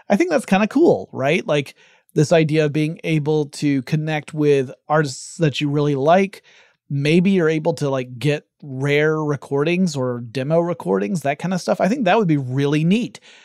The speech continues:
and would really create a sense of community among fan bases. That could be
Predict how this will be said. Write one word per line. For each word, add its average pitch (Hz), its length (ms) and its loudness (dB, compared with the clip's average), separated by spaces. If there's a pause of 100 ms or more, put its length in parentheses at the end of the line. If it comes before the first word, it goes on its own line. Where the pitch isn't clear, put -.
(220)
and 139 300 -2
would 143 160 2
really 151 300 0
create 143 320 -2
a 131 40 -4
sense 131 240 -8
of 131 100 -14
community 143 680 0 (400)
among 135 360 -2
fan 190 340 4
bases. 113 440 -4 (300)
That 190 220 4
could 233 160 0
be 185 380 2